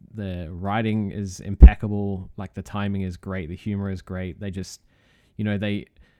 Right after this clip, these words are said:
the whole conceit of it being, like, an alternate dimension thing gives them this opportunity to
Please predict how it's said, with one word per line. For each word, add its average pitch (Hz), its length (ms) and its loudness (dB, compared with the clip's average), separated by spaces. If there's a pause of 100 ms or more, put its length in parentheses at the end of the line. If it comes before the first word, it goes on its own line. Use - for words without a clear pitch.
(120)
the 107 100 -2
whole 117 400 2
conceit 117 480 -2
of 107 80 -2
it 98 160 -8
being, 107 260 4
like, 101 180 -4
an 101 140 -2
alternate 104 400 -4
dimension 104 540 -2
thing 104 560 -2
gives 107 200 -4
them 107 140 -2
this 101 180 -4
opportunity 104 680 -2
to 95 360 -6